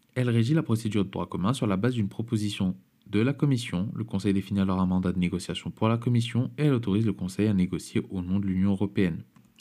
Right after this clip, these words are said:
Et du coup, en fonction des domaines, l'implication du Parlement européen est plus ou moins importante.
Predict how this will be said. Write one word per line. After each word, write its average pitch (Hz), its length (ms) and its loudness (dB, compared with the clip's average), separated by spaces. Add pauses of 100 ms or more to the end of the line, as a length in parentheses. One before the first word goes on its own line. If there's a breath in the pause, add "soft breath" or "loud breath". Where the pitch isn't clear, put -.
Et 113 80 4
du 98 120 2
coup, 107 140 -2
en 98 100 4
fonction 98 320 0
des 95 100 4
domaines, 92 360 4
l'implication 98 500 0
du 98 100 -2
Parlement 101 360 2
européen 110 340 2
est 117 80 2
plus 127 260 -6
ou 131 60 0
moins 127 240 0
importante. 117 520 -6